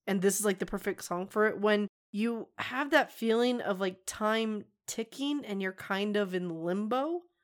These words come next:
and, like, it's just, like, time is going forward and you're just kinda stuck in time.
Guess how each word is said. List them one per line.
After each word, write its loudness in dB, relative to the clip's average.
and, 2
like, 2
it's -10
just, -4
like, -4
time 4
is 2
going 6
forward 4
and -2
you're 4
just -8
kinda -6
stuck -8
in 2
time. 0